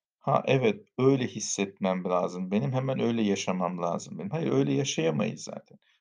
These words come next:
Bu anlattıklarımız peygamberlerin, evliyaların hâlleri. Zaten o nedenle sofistik yaklaşım diyoruz. Ben bu, böyle yaşamaya, böyle inanmaya, böyle bir insan olmaya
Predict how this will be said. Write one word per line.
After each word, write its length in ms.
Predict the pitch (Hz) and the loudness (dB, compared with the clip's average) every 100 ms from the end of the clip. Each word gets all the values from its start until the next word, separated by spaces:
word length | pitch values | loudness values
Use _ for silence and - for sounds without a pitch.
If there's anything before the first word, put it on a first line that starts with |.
| _ | _
Bu 100 | - | 2
anlattıklarımız 1040 | 139 127 110 - 104 95 90 90 160 165 - _ _ _ _ | 4 4 2 0 -10 -2 -2 0 -4 -8 -18 _ _ _ _
peygamberlerin, 920 | - 127 107 95 92 87 - - - | 0 4 4 2 2 -2 -2 -8 -4
evliyaların 920 | 123 117 110 113 110 110 110 120 123 123 _ _ _ _ _ _ | -2 0 2 4 6 6 4 2 -2 -8 _ _ _ _ _ _
hâlleri. 600 | - 104 92 90 82 90 - - | 4 4 4 2 -2 -6 -20 -4
Zaten 380 | 123 110 113 | 0 2 0
o 160 | 104 123 | 0 2
nedenle 400 | 127 104 95 87 | 2 2 0 -2
sofistik 600 | - 98 - - - - | -8 -12 -12 -14 -14 2
yaklaşım 580 | 110 107 - 101 - - | 2 2 -4 -6 -6 -8
diyoruz. 320 | - - - _ _ _ _ - | -10 -14 -18 _ _ _ _ 0
Ben 300 | 123 185 - _ - | 2 2 -4 _ -20
bu, 600 | 123 135 175 269 226 - | -18 -4 2 2 2 2
böyle 300 | 170 190 165 | 4 6 6
yaşamaya, 800 | 127 117 - 113 104 98 92 - _ _ _ _ - | 4 2 2 4 4 4 2 0 _ _ _ _ 0
böyle 300 | 143 160 - | 2 2 0
inanmaya, 720 | 123 113 104 101 98 92 90 | 2 6 6 6 4 2 0
böyle 300 | 120 147 170 | 2 4 2
bir 100 | 139 - | 0 -4
insan 400 | 113 - 107 - | -4 -2 -2 0
olmaya 640 | 104 151 104 101 110 104 | -2 0 0 2 0 -4